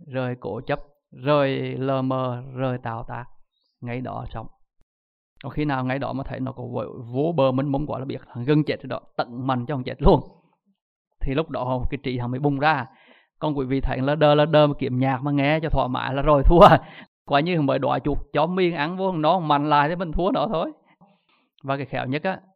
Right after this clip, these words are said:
là ngay khi mình vừa dính một cái gì đó, giống như mình, à, đang tắm, rồi ngay nó mát trong người, thì mình chẳng phải là nó, à, bị nhiễm quay lại, chẳng cần thiết. Ngay đó ngưng động tâm lại thì từ nó mất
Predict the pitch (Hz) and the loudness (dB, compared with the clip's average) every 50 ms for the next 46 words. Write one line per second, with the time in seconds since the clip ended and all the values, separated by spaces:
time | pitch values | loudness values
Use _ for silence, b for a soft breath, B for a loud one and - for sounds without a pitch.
0 | _ _ _ _ _ 147 127 123 123 127 123 127 143 190 254 277 285 285 277 - | _ _ _ _ _ -12 -10 -8 -8 -8 -4 -2 0 2 2 4 4 4 2 0
1 | - - 233 226 220 208 190 175 160 156 147 143 147 151 151 151 143 123 120 117 | -4 -8 -6 -6 -4 -2 -2 -2 -2 -2 -4 -2 -2 -2 -2 -2 -4 -6 -4 -4
2 | 139 110 107 113 113 123 135 131 127 123 120 117 - 123 123 139 135 123 123 - | -4 -4 -4 -6 -6 -6 -4 -4 -4 -4 -6 -6 -8 -6 -6 -6 -6 -6 -6 -8
3 | - _ _ _ _ _ _ _ 139 123 104 127 143 151 151 143 143 139 135 135 | -10 _ _ _ _ _ _ _ -10 -8 -4 -4 -2 -2 -2 -2 -2 -2 -2 -2
4 | 131 131 131 131 131 127 127 147 139 123 127 147 151 - - - 123 - - _ | -4 -4 -6 -6 -6 -8 -8 -6 -6 -4 -4 -4 -4 -6 -8 -8 -10 -14 -16 _
5 | _ _ _ _ _ _ 127 127 135 131 127 127 123 131 143 160 139 127 127 131 | _ _ _ _ _ _ -6 -2 -2 0 0 0 -2 -2 -2 -2 -2 -2 -2 -2
6 | 127 127 131 139 143 156 208 262 262 - _ _ 170 165 156 147 139 131 127 120 | -2 -4 -6 -6 -6 -4 -4 -6 -6 -10 _ _ -8 -6 -6 -6 -4 -6 -6 -8
7 | 113 - _ _ _ _ _ _ _ _ _ _ _ - - 175 175 180 160 147 | -10 -14 _ _ _ _ _ _ _ _ _ _ _ 0 0 2 4 2 2 2
8 | - - 160 143 131 135 - - 151 143 139 135 151 156 151 131 123 - 180 165 | 4 4 4 4 2 -2 0 2 4 4 4 2 0 -2 -2 -2 0 0 0 0
9 | 165 175 147 147 151 147 143 131 - 151 160 151 131 127 127 - 151 135 135 165 | 2 0 0 2 2 2 2 2 -2 -2 -2 -2 -4 -4 -2 -2 -2 -2 0 -2
10 | 160 151 156 165 175 175 b b b b b _ 135 143 151 139 131 123 135 151 | 0 0 0 0 -2 -6 b b b b b _ -2 0 0 0 0 2 4 6
11 | 185 220 269 294 302 302 277 190 156 147 139 139 143 143 156 185 202 165 143 135 | 8 10 10 10 10 8 8 8 8 6 6 4 4 2 2 2 2 0 0 0
12 | 131 131 127 127 143 139 - _ _ _ - 143 139 135 131 127 127 123 123 120 | 0 -2 -4 -6 -8 -10 -10 _ _ _ 0 2 2 2 2 -2 -2 -4 -6 -6
13 | 117 113 104 104 104 143 - _ 139 175 233 | -8 -10 -10 -14 -16 -18 -16 _ 2 2 2